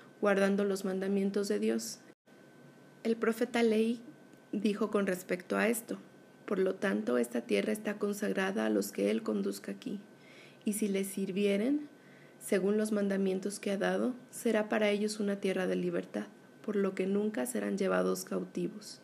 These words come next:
y si lo fueren, será por causa de la iniquidad.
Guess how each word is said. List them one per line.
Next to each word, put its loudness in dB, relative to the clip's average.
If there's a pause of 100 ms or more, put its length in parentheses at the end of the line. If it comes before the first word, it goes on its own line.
(360)
y -4
si -2
lo 2
fueren, 0 (380)
será 2
por -2
causa 2
de 4
la 2
iniquidad. -2